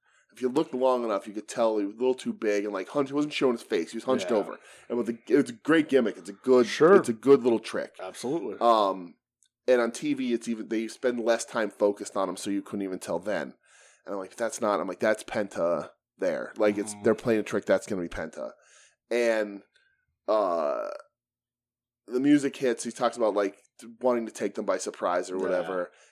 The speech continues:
Speaker 1: And Penta comes out from the, out the ramp, followed by Pac, who we
Speaker 2: Mm-hmm.
Speaker 1: haven't seen in a long time.
Speaker 2: Yep.
Speaker 1: Followed by, but Abrahantes is still talking.
Speaker 2: Yep.
Speaker 1: And then Abrahantes comes out on the,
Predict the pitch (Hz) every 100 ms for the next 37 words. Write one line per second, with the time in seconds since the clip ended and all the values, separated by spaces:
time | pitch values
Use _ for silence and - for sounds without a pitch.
0 | _ _ 104 107 101 - 107 120 - 104
1 | 101 95 - 104 98 95 98 107 _ 95
2 | - 110 143 104 73 - - _ _ _
3 | _ _ _ _ _ _ _ - 92 101
4 | 104 101 101 _ _ _ _ _ _ _
5 | - 139 92 - - - - 113 113 113
6 | 107 - - 117 101 82 69 69 - 64
7 | - 110 123 - _ _ _ _ _ _
8 | _ - 104 92 92 87 87 _ _ _
9 | _ _ _ _ _ 110 107 113 104 127
10 | 123 143 139 113 110 - 104 92 - 208
11 | 214 - 92 87 - 147 - _ _ _
12 | 113 135 151 135 - 147 147 135 107 -
13 | 101 107 101 95 95 92 -